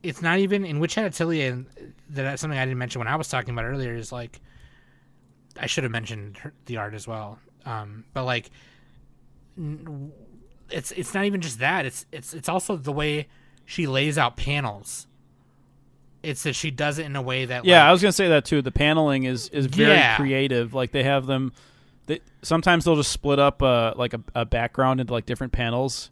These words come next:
Speaker 2: and it just adds to the feeling of it. 'Cause a lot of manga, like, we, and we read, like,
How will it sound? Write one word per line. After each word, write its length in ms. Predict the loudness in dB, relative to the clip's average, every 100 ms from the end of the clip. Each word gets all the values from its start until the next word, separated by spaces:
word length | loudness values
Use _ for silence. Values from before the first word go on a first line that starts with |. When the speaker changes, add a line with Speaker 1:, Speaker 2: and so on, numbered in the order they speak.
| _ _ -6
Speaker 2:
and 100 | -2
it 40 |
just 180 | -2 -2 0
adds 320 | 0 0 -4
to 140 | -6
the 300 | -4 0 0 -2
feeling 440 | -4 -2 -2 -2
of 120 | -2
it. 160 | -4 -6 -10 -20 _ _ _ _ _ _ _ _ _ _ _ _ _ _ _ _ _ _ _ _ -8 0
'Cause 120 | 6
a 60 |
lot 180 | 10 10
of 60 | 12
manga, 320 | 8 8 6
like, 260 | 4 0 -6 _ _ _ _ -4
we, 100 | -2
and 140 | 2
we 120 | 2 4
read, 280 | 6 6
like, 420 | 4 2 2 -4